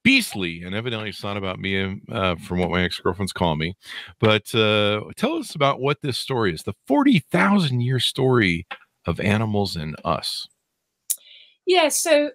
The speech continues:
Speaker 2: um, Beastly is like the forty thousand year story of our changing kinship with the animal world. And so that's w-, from, with the, you know, the, the smallest, from the smallest microbe to the largest animal that le-,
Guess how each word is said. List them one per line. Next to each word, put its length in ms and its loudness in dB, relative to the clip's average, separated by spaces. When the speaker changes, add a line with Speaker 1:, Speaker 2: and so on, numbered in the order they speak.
Speaker 2:
um, 320 0
Beastly 400 -2
is 140 -4
like 200 -2
the 80 -20
forty 480 -2
thousand 680 -2
year 180 0
story 680 0
of 120 -4
our 220 0
changing 500 0
kinship 560 0
with 120 -8
the 100 0
animal 380 0
world. 400 0
And 160 0
so 300 2
that's 400 0
w-, 200 -14
from, 400 0
with 300 6
the, 340 2
you 140 -2
know, 100 0
the, 320 -6
the 160 -6
smallest, 840 4
from 120 -10
the 60 -8
smallest 520 0
microbe 800 0
to 120 -4
the 100 2
largest 460 2
animal 380 -2
that 180 -6
le-, 180 0